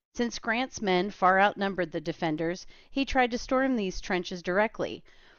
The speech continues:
but the rebels under General John Pemberton, fighting skillfully, beat off every attack and left the Union with thousands of casualties. Finally, Grant was forced to dig in,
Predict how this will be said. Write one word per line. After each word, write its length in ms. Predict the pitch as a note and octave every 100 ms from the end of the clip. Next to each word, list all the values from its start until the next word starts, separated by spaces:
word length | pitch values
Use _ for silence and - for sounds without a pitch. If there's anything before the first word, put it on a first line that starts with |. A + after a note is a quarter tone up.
| _
but 120 | A3+
the 100 | A3
rebels 460 | G#3 G3+ A3+ A#3 -
under 240 | G#3+ G#3+
General 460 | A3 F#3 F3 G3 G#3+
John 460 | F#3+ F3 F3 F#3+ G#3+
Pemberton, 680 | F#3 E3 D#3+ - D#3+ E3 - -
fighting 340 | A3 G#3+ C4+
skillfully, 680 | A#3+ - C4+ - F3 E3+ F3+ -
beat 160 | A3
off 240 | A3 F3+ -
every 320 | E3 G3 C4
attack 480 | C4+ F#3 C3+ C3+ - -
and 160 | G3+ G3+
left 240 | G#3 G#3+
the 80 | F#3+
Union 340 | E3 D#3 D#3+ D#3+
with 120 | F3
thousands 420 | E3 D3+ E3 D#3
of 100 | E3+
casualties. 720 | - F#3 F3 E3+ D#3+ D#3 - - _ _ _ _ _ _ _ _ _
Finally, 380 | C4 C#4 D#4 D#4+
Grant 280 | B3 A#3
was 140 | - -
forced 320 | - G#3 -
to 80 | F3
dig 300 | D3+ G3 G3+
in, 320 | D#3+ C#3 E3+